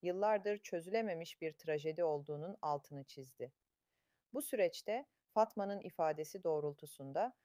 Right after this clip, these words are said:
kocası Mustafa Erdem'in de suç ortaklığı iddiasıyla sorgulanacağı bildirildi. Yetkililer, Fatma'nın verdiği bilgilerin doğruluğunu teyit etmek ve olayın tüm detaylarını netleştirmek amacıyla derinlemesine bir inceleme başlattı.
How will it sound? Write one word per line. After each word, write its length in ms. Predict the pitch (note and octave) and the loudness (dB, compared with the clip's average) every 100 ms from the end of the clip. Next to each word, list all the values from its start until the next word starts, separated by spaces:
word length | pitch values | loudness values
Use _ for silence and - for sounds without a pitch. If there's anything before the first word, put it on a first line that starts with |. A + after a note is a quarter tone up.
| _ _ | _ _
kocası 420 | F#3 F3+ F3+ A3+ | -2 0 -2 -2
Mustafa 480 | G3 - F3+ F3 F#3+ | -6 -2 0 2 2
Erdem'in 600 | F3 E3+ E3 E3 G3+ F#3+ | 4 2 2 -2 -2 -2
de 200 | F#3 A3+ _ _ | 0 0 _ _
suç 300 | - C4 B3+ | -10 -8 -2
ortaklığı 600 | - F#3 - F3 - F#3 | 4 4 4 0 0 -4
iddiasıyla 760 | G3 E3 - E3 D#3+ - G#3 F3 | -2 -4 0 2 2 0 -2 -2
sorgulanacağı 920 | E3+ E3 D3+ D#3 D3+ D3+ D3 D#3+ E3 | -2 -2 -2 0 -4 -4 -2 -2 -2
bildirildi. 580 | D#3 C#3+ C#3 C3 C3 - - _ _ _ _ _ _ | -4 -8 -8 -8 -10 -14 -16 _ _ _ _ _ _
Yetkililer, 720 | E3 E3 - - D#3 D3+ E3+ G#3 _ _ _ _ | -6 -6 -4 -8 -4 -2 -4 -6 _ _ _ _
Fatma'nın 460 | G#3 G#3 A#3 A#3 A3+ | 4 4 0 -2 2
verdiği 400 | F#3+ F#3 G#3 G3+ | 2 2 -2 -4
bilgilerin 520 | F#3 E3+ F3 F3 F#3 | -6 -2 0 0 0
doğruluğunu 540 | E3 D#3+ D#3+ E3 F3+ | 2 2 2 -2 -6
teyit 320 | F#3+ E3 D#3+ D#3 | -6 -6 -4 -4
etmek 360 | C#3+ C#3+ E3 _ _ _ _ - | -6 -8 -10 _ _ _ _ 0
ve 100 | G#3 | 4
olayın 340 | G#3+ G3+ G3+ | 4 2 -2
tüm 300 | G#3 B3 A#3 | -4 -2 0
detaylarını 720 | F#3 F3 F3 D#3+ D#3 D3+ F3 | 0 0 2 2 0 -2 -4
netleştirmek 800 | E3+ D#3+ - D#3+ - E3 F3+ F#3 | -4 -4 0 -2 -2 -8 -8 -6
amacıyla 520 | D3+ C#3+ C#3 C#3 C#3 | -6 -6 -8 -6 -2
derinlemesine 800 | C#3+ C#3+ D3 C#3+ C#3+ C#3+ - E3+ | 0 -2 -2 -6 -8 -10 -8 -8
bir 160 | E3+ E3+ | -8 -10
inceleme 540 | D#3 D3 C#3 C3+ C3+ | -10 -6 -4 -4 -4
başlattı. 600 | B2 C3+ - B2 C3 - | -4 -6 -8 -10 -10 -16